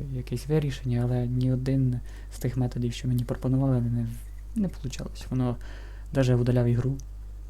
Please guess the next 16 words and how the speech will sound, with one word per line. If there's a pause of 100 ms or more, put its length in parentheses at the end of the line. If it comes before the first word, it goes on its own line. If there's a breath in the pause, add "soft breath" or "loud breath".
(400)
воно
все
одно
викидало. (1160 loud breath)
Хоча (280)
я
її
вручну
видаляв,
заходив,
знаходив
папку
World
of
Tanks,
е,